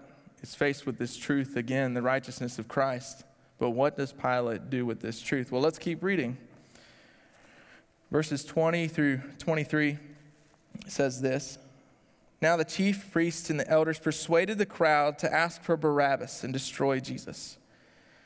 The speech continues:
The governor again said to them, "Which of the two do you want me to release for you?"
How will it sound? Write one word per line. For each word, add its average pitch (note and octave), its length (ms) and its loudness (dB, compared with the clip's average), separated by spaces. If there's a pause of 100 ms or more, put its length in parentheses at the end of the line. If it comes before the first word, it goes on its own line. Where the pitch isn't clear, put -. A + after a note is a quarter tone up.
(140)
The E3 80 2
governor G#3+ 480 4
again F3 400 4
said F3+ 300 4
to F3+ 80 0
them, C3 440 0 (520)
"Which G3 280 4
of D4+ 80 -4
the C4+ 100 2
two G3 340 0
do F#3+ 100 0
you F#3 200 2
want E3+ 260 2
me F3 120 -2
to F3 160 -2
release F3 380 0
for - 140 -2
you?" G#2 220 -6